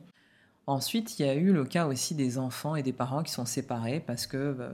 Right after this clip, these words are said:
il y en a qui partent en France et d'autres dans d'autres pays, euh, chez les amis de la famille, pour éviter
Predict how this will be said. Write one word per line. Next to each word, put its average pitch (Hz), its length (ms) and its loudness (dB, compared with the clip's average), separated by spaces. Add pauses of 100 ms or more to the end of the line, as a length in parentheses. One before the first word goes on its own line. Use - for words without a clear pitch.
(160)
il 123 60 -10
y 123 40 -6
en - 20 -4
a 131 80 -4
qui - 160 -12
partent 123 280 -4
en 120 60 -2
France 131 460 -4
et 123 60 -6
d'autres 127 120 -6
dans 123 120 -2
d'autres 120 180 -2
pays, 131 440 -2 (380)
euh, 120 160 -4
chez - 140 -4
les 123 140 2
amis 123 140 0
de 120 40 -2
la 117 80 0
famille, 127 400 4
pour 170 320 2
éviter 131 600 0